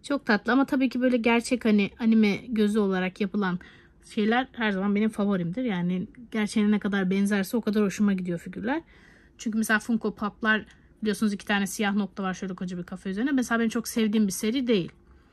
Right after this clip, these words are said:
Ama Genshin'in şu ana kadar çok fazla figürü yok. O yüzden fazla seçici olamıyoruz. Yani en azından Kaya'nın işte yok. Bir benim için kalem eller dizaynı yaptığı var. Şu an Dilu'nun yok. Dilu bekliyorum. Kaya bir scale figür bekliyorum yani.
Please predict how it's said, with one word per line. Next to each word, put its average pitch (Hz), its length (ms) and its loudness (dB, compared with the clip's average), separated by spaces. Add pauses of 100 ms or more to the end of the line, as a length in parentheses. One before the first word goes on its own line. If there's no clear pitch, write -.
(600)
Ama 269 140 6
Genshin'in 254 520 8
şu 247 180 4
ana 240 160 6
kadar 240 200 4
çok - 220 -6
fazla 233 260 2
figürü 240 300 2
yok. 277 160 2
O 226 80 6
yüzden 226 200 4
fazla 220 240 2
seçici 226 380 2
olamıyoruz. 214 640 2 (560)
Yani 208 160 4
en 202 80 4
azından 208 300 4
Kaya'nın 185 560 2
işte 180 240 -4
yok. 196 240 -2
Bir 190 160 0
benim 185 180 2
için 185 180 -4
kalem 185 320 0
eller 175 300 0
dizaynı 180 320 0
yaptığı 170 320 -4
var. 165 140 -4
Şu - 140 -6
an 175 160 -4
Dilu'nun 196 320 2
yok. 175 400 -2
Dilu 190 260 0
bekliyorum. 175 520 -4
Kaya 185 400 -2
bir 185 100 -4
scale 185 380 -6
figür 190 300 -6
bekliyorum 165 480 -8
yani. 160 420 -12